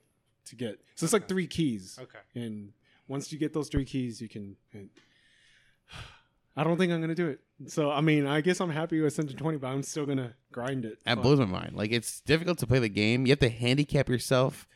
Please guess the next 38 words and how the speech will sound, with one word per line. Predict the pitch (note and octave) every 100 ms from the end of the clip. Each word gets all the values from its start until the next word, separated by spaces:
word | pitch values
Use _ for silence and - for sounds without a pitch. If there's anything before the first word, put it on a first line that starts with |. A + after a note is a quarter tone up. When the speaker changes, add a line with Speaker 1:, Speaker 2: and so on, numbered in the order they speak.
| _ _ _ -
Speaker 3:
to | G#2+
play | - B2+
the | A2
harder | - B2+ A#2+
version | G#2 A2 G2+
of | F#2+
the | F#2+
game. | F2+ E2+
Like, | F#2+ -
holy | - C#3 C3 G2
shit! | F2+ - G2+ _ -
And | B2+ B2+
you |
do | A#2+ D#3
that | D#3+ G2+
while | A#2+ A#2
playing | - G#2+ F#2+
the | F2
game. | F2+ - - - _ _ _ _ _ -
You | A2+
don't | B2+
Speaker 1:
There's, | C#3
Speaker 3:
choose | B2
that | A2
in | G#2+
the |
beginning. | G2 G2 F#2+
Speaker 1:
there's | G2
Speaker 3:
Like, | G#2
you |
have | G#2
Speaker 1:
people | G#3+
Speaker 3:
to | E3+
Speaker 1:
that | E3+
are | D3
really | C3+ D3+ C#3+ B2
good, | A#2+ B2 A#2
dude, | A2+ A2